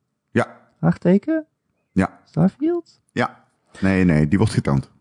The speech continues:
Speaker 2: Starfield, eh, de, de, de sci-fi game van Bethesda Game Studios. Hè, die hebben
Speaker 1: Ja.
Speaker 2: natuurlijk een tijdje geleden, nadat Fallout zeventy-six uitkwam, gezegd van, "Oké, we gaan eerst Starfield maken en daarna de Elder Scrolls zes."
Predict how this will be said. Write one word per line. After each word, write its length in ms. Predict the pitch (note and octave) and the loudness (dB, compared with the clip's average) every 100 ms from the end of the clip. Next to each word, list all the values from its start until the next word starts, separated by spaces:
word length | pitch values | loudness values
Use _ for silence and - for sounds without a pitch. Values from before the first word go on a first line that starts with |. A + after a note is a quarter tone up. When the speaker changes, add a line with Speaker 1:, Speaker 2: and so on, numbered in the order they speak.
| _ | _
Speaker 2:
Starfield, 560 | - C3+ A#2+ G#2+ F#2+ | -4 -2 2 0 2
eh, 60 | G2+ | 2
de, 520 | F#2+ F#2+ F#2 F2+ E2 - | 2 2 0 0 -2 0
de, 680 | F3+ F#2+ F#2 E2+ D#2 - - | 2 4 2 0 -4 -6 -10
de 120 | F#2 | -6
sci-fi 880 | - - C#3+ C3+ - C3 A#2 A2+ G#2+ | -4 0 0 0 0 0 2 2 2
game 320 | F#2 G#2+ G2+ F#2 | 2 2 2 2
van 240 | G2+ F#2+ | 2 0
Bethesda 600 | F2+ - G2+ - F#2+ F2+ E2 | -2 0 -2 0 -2 -2 0
Game 220 | A#2 G3 | 0 0
Studios. 680 | - A3 G#3+ A3+ C4 - - | 0 2 4 4 2 -2 -4
Hè, 60 | D3 D3 | 0 2
die 80 | |
hebben 100 | C#3+ | 4
Speaker 1:
Ja. 60 | A#2 | 2
Speaker 2:
natuurlijk 300 | E2+ G#2+ G2 | 0 -2 -2
een 60 | - | -2
tijdje 280 | G2+ F#2+ G2+ | -2 -2 -2
geleden, 520 | F#2 F2+ E2+ E2+ E2+ _ _ _ _ | 0 0 0 -2 -4 _ _ _ _
nadat 400 | F2 F2+ - - | -2 0 -2 -4
Fallout 340 | F#2 F2+ F2+ | -2 0 0
zeventy-six 480 | F#2 E2 - - - | -2 -2 -4 -10 -4
uitkwam, 440 | F#2 - E2+ E2+ - _ _ | -4 -2 -2 -4 -6 _ _
gezegd 420 | - - F#2 - | -2 0 -2 -4
van, 160 | E2+ | -4
"Oké, 220 | F2+ F2 F2 | -4 -2 -2
we 60 | |
gaan 120 | F2+ | 2
eerst 200 | F#2+ G2+ | 2 2
Starfield 380 | - G2 F2+ F2+ | 0 0 0 -2
maken 320 | - E2 - | 0 -2 0
en 60 | F2+ | 2
daarna 260 | F#2+ G2+ F#2 | 4 2 2
de 80 | |
Elder 240 | F#2+ F#2 F2+ | 2 0 -2
Scrolls 260 | - F#2+ | -2 -2
zes." 360 | - C#3 - - | 2 0 0 -12